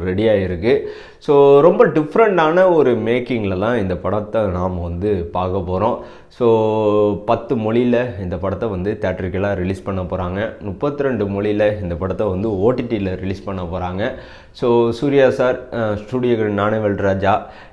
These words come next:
இவங்க கூட்டணியில இந்த படத்தோட பட்ஜெட் ரொம்ப, ரொம்ப அதிகம். இது வரைக்கும்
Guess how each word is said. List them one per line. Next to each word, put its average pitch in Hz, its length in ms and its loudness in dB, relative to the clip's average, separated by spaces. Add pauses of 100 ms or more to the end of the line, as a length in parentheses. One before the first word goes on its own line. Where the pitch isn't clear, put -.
இவங்க 131 380 4
கூட்டணியில 135 920 4
இந்த 113 200 0
படத்தோட 110 460 0
பட்ஜெட் 113 440 -2
ரொம்ப, 98 300 -4
ரொம்ப 117 260 -2
அதிகம். 104 520 -2
இது 113 200 -2
வரைக்கும் 139 420 2